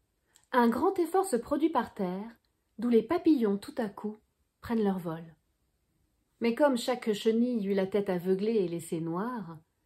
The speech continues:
et le torse amaigri par la véritable explosion d'où les ailes symétriques flambèrent, dès lors le papillon erratique ne s'oppose plus qu'au hasard de sa course, ou tout comme.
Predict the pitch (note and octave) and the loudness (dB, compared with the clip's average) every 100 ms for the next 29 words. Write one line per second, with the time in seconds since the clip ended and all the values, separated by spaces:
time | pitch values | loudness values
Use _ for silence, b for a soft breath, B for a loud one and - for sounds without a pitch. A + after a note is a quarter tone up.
0 | b b G#3+ A3+ A#3+ E4+ - A#3 A#3 A3+ | b b 2 2 4 0 4 4 4 2
1 | A#3 C4+ F#3 F3+ F3 A3 G#3+ A3+ G#3+ F#3 | -2 -2 -2 0 4 4 4 0 0 -2
2 | - - - B3+ A#3+ A3+ E4 C#4 G#3 G#3 | -6 -12 -6 -2 0 0 0 2 2 2
3 | G#3 A3 G3+ G3+ C#4+ C#4 A#3 A#3 B3+ A#3+ | 4 4 4 2 -4 -2 -2 -4 -8 -8
4 | - - B3 A3+ F3 F3 A3+ G#3 G3 _ | -12 -6 -4 -2 -4 -4 -8 -10 -12 _
5 | _ _ _ _ _ A3 D#4 C4 A3+ C#4 | _ _ _ _ _ 2 4 6 4 2
6 | A#3 F#3 F#3 F#3+ B3 - B3 D4 C4 G3 | -4 -6 -6 -4 -6 -8 -6 -2 -2 -2
7 | F3+ F3 - C4 - A3+ - _ _ _ | -2 -6 -8 -16 -12 -14 -14 _ _ _
8 | A#3+ B3+ F4+ E4 C#4+ - - F4 F4+ F4 | -4 0 0 0 -4 -4 -4 0 0 0
9 | D#4+ - C4+ B3+ A#3+ B3 A3+ A3 G#3 G3+ | -4 -4 0 0 0 0 0 -2 -6 -6
10 | G3 F#3+ - - _ _ _ A3 A3 A#3+ | -12 -12 -18 -20 _ _ _ -14 -12 -12
11 | - F3 F3 F3 | -8 -8 -6 -10